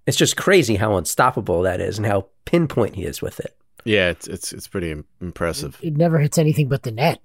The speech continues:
Speaker 1: Like you said, Barry, he was minus thirteen against Orlando,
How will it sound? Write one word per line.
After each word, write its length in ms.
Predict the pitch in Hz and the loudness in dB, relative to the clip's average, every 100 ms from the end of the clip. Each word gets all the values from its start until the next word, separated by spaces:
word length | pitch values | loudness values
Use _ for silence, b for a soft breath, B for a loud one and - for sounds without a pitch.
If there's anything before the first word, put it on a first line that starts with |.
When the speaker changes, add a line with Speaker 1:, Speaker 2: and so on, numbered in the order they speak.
| _ | _
Speaker 1:
Like 180 | 117 117 | -2 2
you 80 | 147 | 2
said, 220 | 165 127 | 4 6
Barry, 180 | 120 110 | 6 6
he 100 | 120 | 4
was 220 | 110 104 | 2 0
minus 560 | 104 110 143 156 147 - | 2 4 6 6 2 -2
thirteen 1000 | - - 135 135 - - 135 101 85 85 _ - | -4 2 2 2 -2 2 4 2 -2 -8 _ -4
against 300 | 101 101 - | 0 0 2
Orlando, 640 | 98 101 113 123 147 143 | 0 4 4 4 2 2